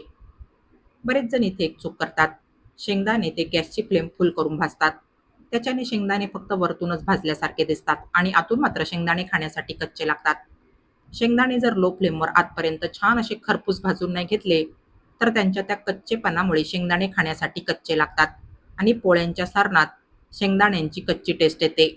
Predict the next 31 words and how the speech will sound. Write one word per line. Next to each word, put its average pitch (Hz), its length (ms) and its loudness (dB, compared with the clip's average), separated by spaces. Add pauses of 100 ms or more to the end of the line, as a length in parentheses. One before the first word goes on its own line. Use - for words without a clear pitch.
(640)
पोळ्या 226 200 6
चवीला 180 380 0
मस्त 185 340 -6
अशा 190 220 -4 (100)
खमंग 160 300 -2
नाही 151 200 0
लागत. 156 240 2 (720)
शेंगदाणे 269 400 2
कच्चे 233 320 -2
राहिल्यामुळे 196 500 2
पोळ्या 170 360 2
जास्त 175 240 -2
दिवस 160 340 -2
नाही 156 140 -4
टिकत. 156 340 -2 (640)
पोळ्या 202 200 4
त्या 202 160 -4
कच्च्या 190 340 -4
शेंगदाण्यांमुळे 175 640 0
चवीला 160 400 0 (100)
खवट 190 300 4 (260)
किंवा 240 220 6
मग 170 240 4 (360)
उग्रस 190 340 4
लागू 151 200 2
शकतात. 156 360 2 (640)
तेव्हा 208 300 0
शेंगदाणे 180 560 0 (260)
अगदी 208 300 6
मंद 190 320 4
आचेवर 160 500 2